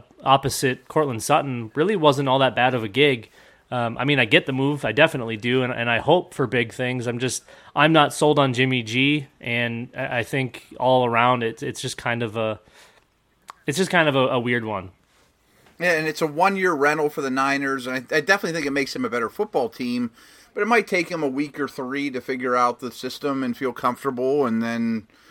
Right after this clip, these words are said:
Speaker 2: there's not that much fantasy season left, and I, I think, you know,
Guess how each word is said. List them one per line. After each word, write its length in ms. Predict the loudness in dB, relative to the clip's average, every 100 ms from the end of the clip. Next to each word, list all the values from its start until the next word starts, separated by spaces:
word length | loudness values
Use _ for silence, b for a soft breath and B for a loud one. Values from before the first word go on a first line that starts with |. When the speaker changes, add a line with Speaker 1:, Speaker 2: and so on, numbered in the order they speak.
| b b
Speaker 2:
there's 160 | -4
not 160 | -4 -2
that 160 | -2 -2
much 160 | -6
fantasy 420 | -2 -2 -2 -6
season 460 | -10 -8 -8 -8 -6
left, 540 | 0 0 0 -8 -16 -16 -12
and 640 | -8 -8 -8 -12 -14 -18 b b b b
I, 220 | -4 -4 -2
I 160 | -6
think, 340 | -4 -6 -6 -6
you 80 |
know, 160 | -6 -6